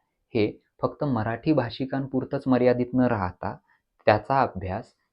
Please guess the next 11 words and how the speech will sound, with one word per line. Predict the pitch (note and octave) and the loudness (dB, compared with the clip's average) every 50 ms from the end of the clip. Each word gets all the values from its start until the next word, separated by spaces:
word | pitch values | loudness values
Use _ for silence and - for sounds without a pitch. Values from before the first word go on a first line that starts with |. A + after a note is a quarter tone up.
| _ _ | _ _
हिंदी | B2+ B2 C3 C#3 D3 | 0 2 4 4 4
भाषिकांनी | A#2+ A2+ A2 - - B2+ - C3 B2+ C3+ C#3 | 4 2 0 -2 -4 -6 -4 -2 -2 -2 0
देखील | C#3 C3+ C3 - - D#3+ | 0 0 0 2 2 2
करावा | D#3 - D3+ C#3+ C#3+ B2+ G#2+ G2 - - _ _ _ _ _ - | 4 6 6 6 6 4 2 0 -2 -8 _ _ _ _ _ -6
आणि | A2 A2+ G#2+ G#2 A#2 C#3+ D#3+ - - | -4 -2 -2 -2 -4 -4 -8 -10 -8
प्रत्येक | - A#2 A#2 - - C#3 C3+ | -8 -8 -8 -6 -8 -8 -8
हिंदी | - - A2 A2+ A#2 A#2+ A#2+ | -8 -8 -6 -4 -2 -2 0
भाषिकापर्यंत | A#2 G#2 G2+ - - G#2+ - G#2+ G#2 - G#2 F#2+ F#2+ F#2 G2 - | 0 -2 -4 -4 -8 -6 -4 -4 -4 -2 -4 -4 -4 -4 -6 -6
सर्वज्ञांचं | A#2+ A#2+ - A#2 A2 A2+ A2 G#2+ G#2+ G#2+ G#2 - G#2+ | -8 -4 -4 -2 0 0 0 -2 -4 -6 -6 -8 -8
तत्वज्ञान | - - G2+ - - G#2 G#2 G#2+ G#2+ G#2+ | -8 -8 -8 -4 -4 -4 -2 -4 -4 -6
पोहोचावं, | - - G2+ G2+ G#2+ G#2 - A#2+ A2+ G2+ F#2 | -4 -2 0 0 2 4 6 6 6 6 4